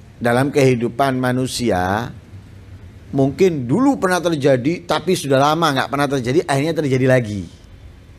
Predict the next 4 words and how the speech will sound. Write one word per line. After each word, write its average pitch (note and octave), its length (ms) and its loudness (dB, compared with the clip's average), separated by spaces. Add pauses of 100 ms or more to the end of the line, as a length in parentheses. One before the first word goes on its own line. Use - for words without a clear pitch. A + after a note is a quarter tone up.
(1040)
Apapun E3 480 -2
itu. B2 240 -2 (3000)
Seperti A2 400 0
dalam B2 480 0